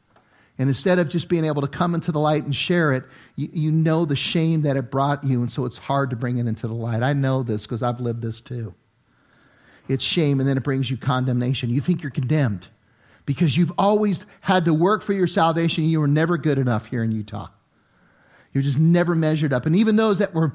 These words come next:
measuring up, supposedly, you know they had secret stuff that they weren't measuring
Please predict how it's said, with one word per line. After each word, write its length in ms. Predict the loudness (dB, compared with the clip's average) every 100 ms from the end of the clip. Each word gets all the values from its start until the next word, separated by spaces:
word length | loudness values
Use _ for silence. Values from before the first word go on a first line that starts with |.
| -6 -20 -20 -12 0
measuring 600 | 4 4 4 4 4 4
up, 200 | 4 2
supposedly, 800 | 0 -2 0 0 2 2 2 2 -4 -18 -2
you 260 | 2 6 6
know 340 | 6 6 4
they 140 | 4
had 200 | 4 4
secret 400 | 2 -2 0 -2
stuff 480 | -2 -2 -2 -6 -14 -20 _ _ _ _ _ _ _ _ _
that 140 | -2 0
they 100 | 2
weren't 200 | 0 0
measuring 480 | -2 0 -2 -4